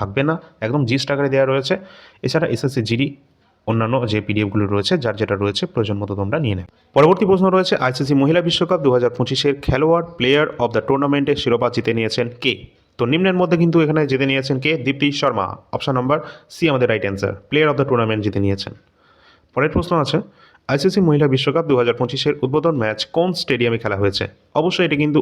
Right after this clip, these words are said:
উদ্বোধন ম্যাচ, যেটা কিন্তু আসামের ক্রিকেট অ্যাসোসিয়েশন স্টেডিয়ামে কিন্তু এটি খেলা হয়েছে। আর তোমাদের বলে রাখি, এই আইসিসি ওয়ার্ল্ড, উম, বিশ্ব যে মহিলা বিশ্বকাপ, যেটা দু হাজার পঁচিশে হয়েছে, সেটার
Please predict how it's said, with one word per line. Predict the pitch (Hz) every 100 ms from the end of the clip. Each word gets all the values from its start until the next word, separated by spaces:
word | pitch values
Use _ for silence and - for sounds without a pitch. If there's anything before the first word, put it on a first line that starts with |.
| -
উদ্বোধন | 120 123 113
ম্যাচ, | 127 151 139
যেটা | 123
কিন্তু | 117 113 143
আসামের | 160 117
ক্রিকেট | 107 143 160 160 -
অ্যাসোসিয়েশন | 120 123 123 113 120
স্টেডিয়ামে | 117 - 123 139 139
কিন্তু | 135 131
এটি | 127
খেলা | 127 107
হয়েছে। | 107 110 107 170 - -
আর | 110
তোমাদের | - 117 113
বলে | 113 117
রাখি, | 120 175 190 - -
এই | - 165
আইসিসি | 151 139 151 151
ওয়ার্ল্ড, | 127 131 131 - _
উম, | 110
বিশ্ব | 113 127 - 160 165 - - 110
যে | 127
মহিলা | 120 127 151
বিশ্বকাপ, | 131 - 135 123
যেটা | 120 117
দু | 113
হাজার | 113 107
পঁচিশে | 110 147 156
হয়েছে, | 127 123 175
সেটার | - 120